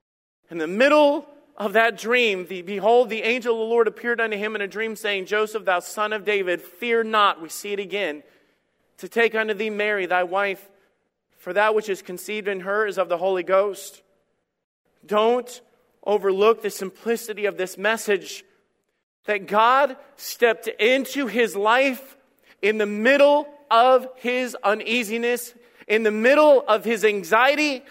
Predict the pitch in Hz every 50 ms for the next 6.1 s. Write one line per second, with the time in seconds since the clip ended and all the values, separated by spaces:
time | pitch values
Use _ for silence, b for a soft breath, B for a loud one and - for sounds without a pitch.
0 | b b b b b b - 233 233 208 202 214 233 285 302 320 302 277 226 233
1 | 208 214 233 220 226 - 226 220 214 - - - 240 262 277 262 - - - 220
2 | 196 208 - 208 202 196 - 190 214 196 185 - - - b b b b b b
3 | b b - 180 202 220 254 214 - - - - - _ _ _ _ - 185 202
4 | 220 233 233 220 - - 202 180 180 175 165 180 180 180 180 - - - 175 170
5 | - - 185 180 185 170 165 - 180 160 147 - - 156 143 135 - - 113 -
6 | _ _